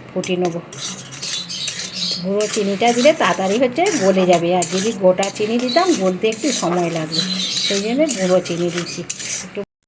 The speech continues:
এই দেখুন বন্ধুরা ভালো করে হচ্ছে ফুটিয়ে নিয়েছি, এবার এটাকে ঢেলে নিচ্ছি। আমের পালটা আমার ঠান্ডা হয়ে গেছে, এবার মিক্সার বাটিতে হচ্ছে দিয়ে দিচ্ছি। আর এই মিক্সার বাটিতে হচ্ছে চিনি গুঁড়ো করে নিয়েছিলাম,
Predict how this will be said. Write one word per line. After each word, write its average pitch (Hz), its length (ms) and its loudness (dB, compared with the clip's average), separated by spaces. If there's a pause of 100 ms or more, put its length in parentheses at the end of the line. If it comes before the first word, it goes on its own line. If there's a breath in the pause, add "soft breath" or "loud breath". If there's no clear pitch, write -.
(140)
এই 185 140 -2
দেখুন 185 280 -2
বন্ধুরা 185 360 0
ভালো 185 340 -2
করে 185 140 0
হচ্ছে 220 340 4
ফুটিয়ে 175 460 -2
নিয়েছি, 170 300 -2 (680)
এবার 180 200 0
এটাকে 185 440 2
ঢেলে 170 300 2
নিচ্ছি। 165 380 -4 (1400)
আমের 226 300 -8
পালটা 220 400 -2
আমার 240 240 -4
ঠান্ডা 226 360 -4
হয়ে 226 240 -6
গেছে, 226 300 -6
এবার 226 220 -6
মিক্সার 208 380 -10
বাটিতে 208 400 -10
হচ্ছে 220 340 -12
দিয়ে 214 260 -12
দিচ্ছি। 240 400 -14
আর 202 260 -6
এই 202 100 -12
মিক্সার 208 400 -12
বাটিতে 202 380 -12
হচ্ছে 220 240 -14
চিনি 202 420 -16
গুঁড়ো 208 220 -14
করে 214 200 -16
নিয়েছিলাম, 233 440 -10